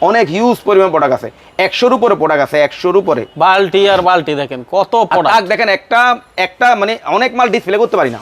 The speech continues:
Speaker 2: হ্যাঁ।
Speaker 1: অনেক মাল ডিসপ্লেও করতে পারি না, মানে, জায়গা নাই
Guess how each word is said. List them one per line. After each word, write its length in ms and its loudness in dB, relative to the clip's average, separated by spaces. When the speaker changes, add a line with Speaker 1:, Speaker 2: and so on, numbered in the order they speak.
Speaker 2:
হ্যাঁ। 340 -4
Speaker 1:
অনেক 280 -2
মাল 240 2
ডিসপ্লেও 380 0
করতে 200 0
পারি 160 0
না, 180 -2
মানে, 140 -2
জায়গা 300 2
নাই 140 -6